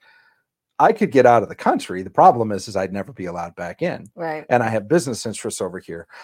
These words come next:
Speaker 1: So I wanna do this the right way, but what do I do?" And so we went to bed and, and, and no, no. So I,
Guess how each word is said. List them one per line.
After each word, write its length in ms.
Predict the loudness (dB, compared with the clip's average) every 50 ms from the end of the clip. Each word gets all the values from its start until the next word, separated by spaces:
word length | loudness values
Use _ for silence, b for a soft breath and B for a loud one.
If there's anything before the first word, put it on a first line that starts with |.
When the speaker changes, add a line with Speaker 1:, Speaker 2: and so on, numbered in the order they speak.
| B B
Speaker 1:
So 140 | B 0 2
I 40 | 2
wanna 280 | 4 6 4 4 4
do 120 | 2 0 0
this 140 | -2 -2 -2
the 120 | -2 0
right 220 | 0 0 0 0 0
way, 240 | 0 2 2 0 0
but 160 | -4 -6 -8
what 120 | -6 -6 -6
do 60 | -6
I 100 | -8 -8
do?" 260 | -6 -6 -6 -6 -6 -10 _ _ _ _ _ _ _ _ _ _ _ _ _ _ _ _ _ _ _ _ -14
And 240 | -12 -12 -12 -12 -14
so 220 | -10 -6 -4 -4
we 120 | -4 -4 -6
went 200 | -8 -10 -10 -12
to 100 | -12 -12
bed 300 | -10 -10 -10 -8 -8 -10
and, 220 | -10 -10 -12 -14 -16 -14
and, 200 | -14 -14 -10 -6
and 160 | -6 -6 -4
no, 120 | -4 -4 -4
no. 140 | -4 -4
So 180 | -4 -2 -2 0
I, 160 | 0 -2 -4